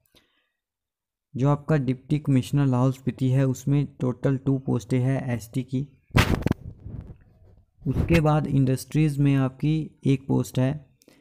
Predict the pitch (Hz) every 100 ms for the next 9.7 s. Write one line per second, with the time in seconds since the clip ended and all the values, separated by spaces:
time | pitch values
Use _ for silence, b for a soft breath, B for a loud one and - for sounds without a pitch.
0 | b 127 127 - 160 156 - 151 147 131
1 | 135 127 139 135 131 123 - 135 127 123
2 | - 135 123 123 131 127 123 - 120 135
3 | 143 - - 131 - - 160 - - 151
4 | 156 110 - 131 147 156 B B - 123
5 | - 127 143 143 131 127 131 127 - 139
6 | 123 123 139 135 131 123 117 - 135 123
7 | 127 131 127 127 127 143 b b b b
8 | 135 139 139 143 160 156 135 - 127 127
9 | 143 135 139 - 117 131 135